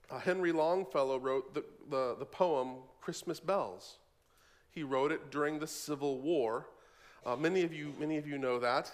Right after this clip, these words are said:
and, um, and I love his poem, and I, I lo-, really like the song because it looks at,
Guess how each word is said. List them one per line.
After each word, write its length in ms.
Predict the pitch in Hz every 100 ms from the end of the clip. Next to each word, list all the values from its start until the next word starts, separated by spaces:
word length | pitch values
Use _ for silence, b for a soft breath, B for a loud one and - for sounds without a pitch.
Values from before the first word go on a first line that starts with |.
| -
and, 260 | 139 131 127
um, 240 | 123 110 101 - - _ _ _ _ _ _ _ _ _ _ _ _ _ _ - - -
and 140 | 180
I 60 | 175
love 520 | 160 180 277 247 175
his 240 | 214 185 - -
poem, 380 | - 208 147 151
and 80 | 151
I, 160 | 131 127 127
I 100 | 135
lo-, 200 | 143 151 -
really 320 | 147 208 180
like 240 | 170 165
the 80 | 131
song 500 | - 190 151 123 127 - B B B B B B B 143
because 1000 | 208 208 - 294 311 208 160 165 - - - _ b b b b b _ _ _ _ _ -
it 280 | 190 196 180
looks 480 | 175 247 349 - 247
at, 140 | 233